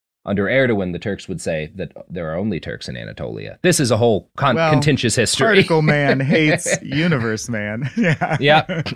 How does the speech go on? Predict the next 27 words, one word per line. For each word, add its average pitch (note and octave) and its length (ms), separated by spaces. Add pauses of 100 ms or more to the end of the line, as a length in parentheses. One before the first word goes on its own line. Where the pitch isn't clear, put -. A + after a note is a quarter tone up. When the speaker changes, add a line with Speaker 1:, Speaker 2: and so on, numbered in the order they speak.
(100)
Speaker 1:
Particle D#3 380
Man, D3+ 380 (180)
uh, B2 360
hates C#3 300
Universe C3+ 440
Man B2+ 360
and A2+ 280
recognizes G#2+ 800
the G#2+ 100
reality F#2+ 480
of E2+ 80
the F#2+ 140
Armenian F#2 380
genocide. F2 600 (140)
Um, E2+ 500
Speaker 2:
Good G#4 140
for A#3+ 100
him. A2 320 (200)
Speaker 1:
that's C#3+ 200
what D3+ 120
everyone D3 360
knows A2 220
about F#2+ 260
Particle F#2 380
Man. D#3+ 300 (280)
Speaker 2:
Mm-hmm. G3+ 200
Speaker 1:
<laughs> - 40